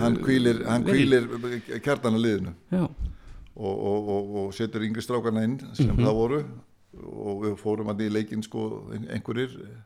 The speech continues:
Speaker 1: af þessum sem höfðu verið að spila,
Speaker 2: Mhm.
Speaker 1: fimm, sex held ég, og, og það er á tímabili,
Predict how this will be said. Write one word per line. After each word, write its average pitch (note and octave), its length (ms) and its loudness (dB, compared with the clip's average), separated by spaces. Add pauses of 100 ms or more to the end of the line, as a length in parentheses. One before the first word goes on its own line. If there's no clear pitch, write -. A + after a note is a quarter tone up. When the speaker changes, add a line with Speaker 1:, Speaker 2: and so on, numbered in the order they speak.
(140)
Speaker 1:
af G2+ 260 -6
þessum G#2+ 240 -6 (380)
sem A2+ 200 -12
höfðu G#2 220 0
verið G#2 160 -4
að - 60 -12
spila, A#2+ 260 -4 (300)
Speaker 2:
Mhm. A#2+ 180 -6 (320)
Speaker 1:
fimm, G#2 160 -8
sex - 280 -6
held C3 120 -6
ég, D3 140 -4 (920)
og, G2+ 340 -2 (720)
og G#2 120 -10
það C#3 160 2
er A#2 80 2
á G#2+ 80 -2
tímabili, G#2 460 2